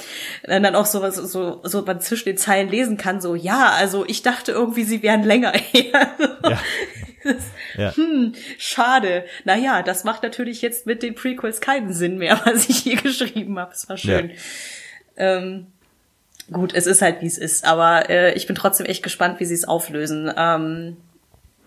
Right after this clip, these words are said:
Speaker 1: und, äh, ja, also, oder ob es halt auch irgendwie noch mal, äh, ich, wie sag ich das jetzt am besten? Ich meine, also, ob sie halt diese, diese, diese Quest, ich muss die Jedi finden, ob das so ein bisschen das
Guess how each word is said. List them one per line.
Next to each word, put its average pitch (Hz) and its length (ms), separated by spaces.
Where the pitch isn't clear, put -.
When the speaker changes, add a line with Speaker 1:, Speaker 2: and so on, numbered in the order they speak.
Speaker 1:
und, 175 380
äh, 139 220
ja, 151 320
also, 180 260
oder 151 140
ob 190 100
es 190 120
halt 180 180
auch 175 180
irgendwie 180 340
noch 175 280
mal, 165 560
äh, 180 60
ich, 170 100
wie 196 60
sag 202 160
ich - 80
das 175 100
jetzt 165 140
am 160 100
besten? 175 220
Ich 175 120
meine, 180 200
also, 185 180
ob - 80
sie 190 200
halt 180 180
diese, 175 260
diese, 165 460
diese 165 340
Quest, 202 460
ich - 120
muss 202 180
die 185 140
Jedi 220 320
finden, 220 360
ob 180 140
das - 160
so 196 60
ein 180 60
bisschen 190 300
das 175 280